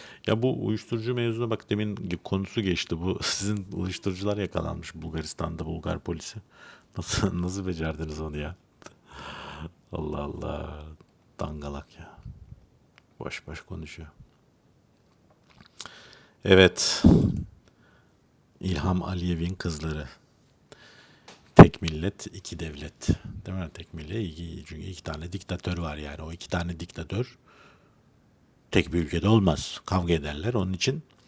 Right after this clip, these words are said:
millet bir tane olsun, öyle diyelim ama iki devlet diyelim. Çünkü iki tane diktatörüz biz. Bir Aliyev, bir Tayyip. Dolayısıyla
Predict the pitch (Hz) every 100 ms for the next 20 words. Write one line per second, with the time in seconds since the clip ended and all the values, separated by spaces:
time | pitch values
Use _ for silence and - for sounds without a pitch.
0 | - - - - 131 98 95 - 104 -
1 | 87 107 90 85 - 87 92 85 80 80
2 | 113 113 101 95 104 95 85 80 - -
3 | 82 110 110 101 92 90 - 80 90 98
4 | - 92 107 95 85 78 80 90 87 76
5 | 85 101 101 - - 104 107 - - -
6 | - - - - 92 92 90 87 87